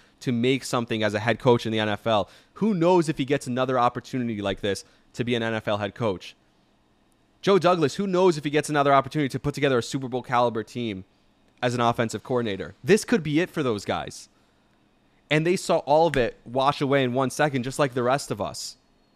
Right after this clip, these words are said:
So I feel terrible for those guys. Like, those guys also, it's the same thing. Those guys in one second saw their hopes and dreams wash away, and Robert Saleh couldn't hide it on his face. And by the way, this is selfishly for them.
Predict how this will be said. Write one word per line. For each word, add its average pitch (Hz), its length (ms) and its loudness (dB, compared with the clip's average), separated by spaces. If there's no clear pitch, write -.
So - 160 -2
I 165 60 0
feel 185 180 0
terrible 165 720 -4
for 123 160 -6
those 101 200 -6
guys. 78 480 -12
Like, 139 180 0
those 175 240 2
guys 175 540 0
also, 170 580 0
it's 175 140 -6
the 196 80 -6
same 190 320 -4
thing. 185 380 0
Those 175 220 -2
guys 165 340 0
in 165 200 0
one 175 200 -2
second 170 360 -2
saw 147 160 2
their 139 120 2
hopes 160 360 -2
and 139 140 -4
dreams 131 340 -2
wash 127 400 0
away, 139 260 -2
and 110 160 -4
Robert 143 280 -2
Saleh 135 360 2
couldn't 160 440 -6
hide 131 220 0
it 135 60 -4
on 135 80 -2
his 123 100 -8
face. 156 140 -4
And 123 120 -6
by 156 140 2
the 170 80 -2
way, 190 180 -2
this 180 140 -8
is 202 80 -4
selfishly 214 560 0
for 127 160 -8
them. 104 220 -8